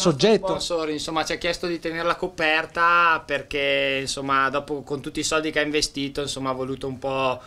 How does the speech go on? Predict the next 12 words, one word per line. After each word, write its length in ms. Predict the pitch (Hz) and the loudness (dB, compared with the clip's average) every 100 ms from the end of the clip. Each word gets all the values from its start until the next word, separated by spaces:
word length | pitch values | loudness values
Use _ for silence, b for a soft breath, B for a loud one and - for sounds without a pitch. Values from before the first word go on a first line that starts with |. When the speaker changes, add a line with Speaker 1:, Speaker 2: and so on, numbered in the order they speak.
| B B - | B B -2
Speaker 1:
mantenere 500 | 135 139 143 143 147 | 0 0 -2 -2 0
la 140 | 147 | 0
privacy 680 | 147 143 143 143 135 139 151 | 2 2 2 0 -4 -2 0
e 120 | 135 | 2
avremo 560 | 127 123 131 135 131 131 | 0 -2 -4 -2 -2 -2
un'anteprima 1040 | 127 127 123 127 127 131 127 123 123 117 | -4 -4 -4 -8 -6 -4 -2 -2 -2 -4
il 80 | 110 | -6
giorno 240 | 113 117 117 | -6 -6 -6
della 200 | 113 107 | -6 -8
gara, 300 | 110 107 98 | -8 -10 -10
insomma, 520 | 98 101 95 95 95 | -12 -14 -16 -14 -14
ecco. 260 | 98 - | -16 -18